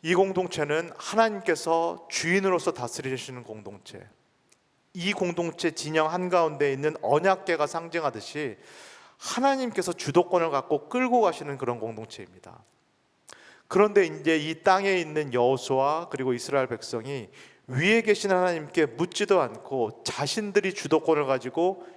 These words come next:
이 공동체를 끌고 간다라고 한다면은, 그렇다면은 일이 어떻게 진행이 될까요? 삼 절을 읽겠습니다.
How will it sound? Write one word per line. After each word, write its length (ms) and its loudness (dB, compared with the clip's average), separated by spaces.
이 200 -2
공동체를 1120 -4
끌고 500 0
간다라고 680 0
한다면은, 580 -10
그렇다면은 680 2
일이 520 -2
어떻게 380 -2
진행이 380 -6
될까요? 500 -14
삼 240 -2
절을 180 4
읽겠습니다. 640 -14